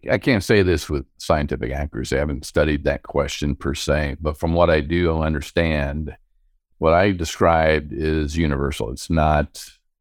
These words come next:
dependent upon a particular temperament. Universally,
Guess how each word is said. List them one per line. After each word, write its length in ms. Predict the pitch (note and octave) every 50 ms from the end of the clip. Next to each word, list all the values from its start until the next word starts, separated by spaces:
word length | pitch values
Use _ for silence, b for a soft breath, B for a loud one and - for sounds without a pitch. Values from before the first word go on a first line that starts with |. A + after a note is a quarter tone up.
| _ _ _ -
dependent 520 | - C#2+ - - D#2 D2+ D2 C#2+ C#2+ C2+
upon 420 | A1 A1+ - - D2+ C#2+ C#2 C#2 C#2
a 80 | C2
particular 400 | - - - D#2 C#2+ - - C2 - - - -
temperament. 680 | - - D#2 D#2+ - F#2+ G#2 A#2 E2+ E2 E2 - - - _ _ _ _ _ _ _ _ _ _ _ _ _ _ _ _ -
Universally, 880 | F2+ F2 G#2 G#2+ G2+ E2+ G2 G#2 G2 - - G#2 G#2 G#2 G#2 G2+ -